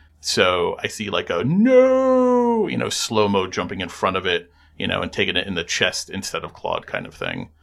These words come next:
One thing we did not mention and how it's going to affect the game, and the fact that we heard seven bullets and there was only five people at the site. So either Jack is put down all five people and was just being excessive with two extra bullets.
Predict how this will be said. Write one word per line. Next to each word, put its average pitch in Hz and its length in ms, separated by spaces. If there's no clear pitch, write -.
One 135 220
thing 139 140
we 123 80
did 117 140
not 135 220
mention 107 300
and 95 140
how 110 140
it's 98 100
going 104 140
to 90 60
affect 92 240
the 90 60
game, 87 260
and 90 80
the 98 60
fact 101 160
that 87 80
we 92 80
heard 101 240
seven 98 400
bullets 92 340
and 92 80
there 92 80
was 92 120
only 98 120
five 95 440
people 90 600
at 95 220
the 87 80
site. - 480
So 95 240
either 98 240
Jack 98 340
is 90 340
put - 160
down 95 280
all 104 200
five 98 280
people 87 500
and 92 500
was 98 140
just - 180
being 92 140
excessive 101 480
with 95 80
two 104 100
extra 92 220
bullets. 101 340